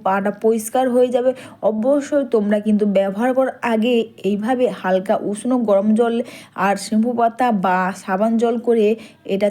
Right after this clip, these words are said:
তোমরা ফিটকিরি দেবে, দিয়ে এটা পাটাকে পাঁচ থেকে সাত মিনিট এভাবে কিন্তু অবশ্যই জলের মধ্যে চুবিয়ে রাখবে, তাহলে ভালো কাজ দেবে। ডাইরেক্ট তোমরা ব্যবহার করলে কিন্তু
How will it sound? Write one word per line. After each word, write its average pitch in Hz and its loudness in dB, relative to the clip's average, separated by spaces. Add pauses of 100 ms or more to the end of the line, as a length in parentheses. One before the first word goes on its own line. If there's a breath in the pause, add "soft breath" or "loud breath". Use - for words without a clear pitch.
তোমরা 190 0 (160)
ফিটকিরি 233 -4 (120)
দেবে, 226 2 (200)
দিয়ে 220 4 (120)
এটা 202 -2 (100)
পাটাকে 180 0
পাঁচ 208 -2 (100)
থেকে 247 0 (100)
সাত 214 -2
মিনিট 233 2 (100)
এভাবে 190 0
কিন্তু 185 0
অবশ্যই 240 0 (400 loud breath)
জলের 214 2
মধ্যে 233 2 (120)
চুবিয়ে 214 0
রাখবে, 233 0 (120)
তাহলে 220 2 (160)
ভালো 190 0 (120)
কাজ 226 0 (100)
দেবে। 233 0 (160)
ডাইরেক্ট 196 0
তোমরা 190 -2 (100)
ব্যবহার 202 0
করলে 226 0
কিন্তু 226 0